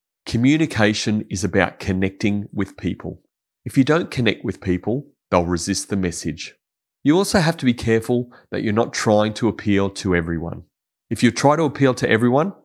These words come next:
you'll appeal to no one. You can broaden your appeal by being relatable and vulnerable. Tell stories and muster emotion. This will strengthen the connection with people. My second key takeaway, leaders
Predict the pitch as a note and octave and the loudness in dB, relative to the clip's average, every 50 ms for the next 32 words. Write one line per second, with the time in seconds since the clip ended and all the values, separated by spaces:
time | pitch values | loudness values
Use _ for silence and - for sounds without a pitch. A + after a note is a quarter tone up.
0 | _ _ _ _ G#2 G2+ F#2 F#2 F2 - - - G#2 G#2+ G#2+ G#2 - - G#2+ G2+ | _ _ _ _ -2 0 2 2 0 -2 0 2 2 2 2 0 -2 -2 0 2
1 | F#2+ F#2 F2 F2 E2 E2 F2+ F2 E2+ _ _ _ _ _ _ _ _ _ - C#3+ | 2 2 2 2 -2 -4 -6 -8 -12 _ _ _ _ _ _ _ _ _ -4 0
2 | C#3 F3+ E3+ D#3 B2 C#3 C#3+ D3+ E3+ E3+ D#3+ C#3+ B2 G2+ F#2+ F2+ - - G2 F2+ | 2 2 2 4 4 4 4 4 4 2 2 2 2 2 2 0 0 0 0 2
3 | E2+ D#2+ D2+ - _ _ - F#2+ F#2 F2 A2 A2+ A2+ A2 G2+ G2 G2 G2 F#2+ G2+ | 2 0 -2 -6 _ _ -2 -2 0 2 2 2 2 2 2 4 4 4 4 2
4 | A2 A#2+ A#2+ C#3+ D3+ D#3+ - - _ _ _ - G2 G2 G2+ F#2+ - F#2 E2+ E2 | 2 0 0 0 -2 -2 -4 -10 _ _ _ -4 -2 -2 -2 0 0 0 0 0
5 | E2 E2 E2 - - E2+ - _ _ _ _ _ _ _ _ - - F3+ F3+ G#3 | -4 -6 -6 -8 -10 -10 -14 _ _ _ _ _ _ _ _ 0 2 2 2 2
6 | G3 - - - C#3 C3 C3 C3 D3+ E3+ F#3 - - - - _ _ _ - G#2 | 0 -2 2 2 4 4 4 2 0 0 -2 -4 -6 -8 -10 _ _ _ -4 -2
7 | G#2 G#2 G#2 G#2+ G#2+ - - - A#2+ G#2+ G#2 G2 F2+ F2 F2 - - E2+ D#2+ E2 | 0 2 2 2 2 0 -2 0 0 2 2 2 2 0 0 -4 -6 -8 -10 -10
8 | - _ _ _ _ _ - C3+ C#3+ C#3+ - D#3+ D3 C#3+ - - - - - A2+ | -14 _ _ _ _ _ -2 -2 -2 0 0 0 0 0 0 -4 -8 -2 0 2
9 | G#2 A2 G#2+ - - G2+ F2 F2+ F#2 F2 - - G2 F#2 F#2 F#2 - - G#2+ G2 | 2 0 -2 -4 -4 -4 -4 -4 -6 -8 -8 -4 -2 -2 -2 -2 -4 -4 -2 -2
10 | G2+ G2 - - - F#2 F2+ - - - - - - _ _ _ _ _ _ _ | -2 -4 -6 -6 -6 -4 -4 -4 -6 -10 -12 -12 -16 _ _ _ _ _ _ _
11 | _ _ - - A#3 A3 - - G3+ F#3 - - D#3+ C#3+ - - B2 G#2+ F#2 - | _ _ -2 0 0 0 2 2 0 2 2 2 0 0 2 2 0 0 0 0
12 | G2 F#2 F#2 F2+ - G2 F2+ - D2 E2+ F2+ - _ _ _ _ _ - G#2+ A2+ | 0 0 0 -2 -2 -4 -4 -2 -4 -6 -10 -16 _ _ _ _ _ 0 2 4
13 | B2 C3 C3+ D3 D3 D3 C#3+ | 4 4 4 2 2 0 -2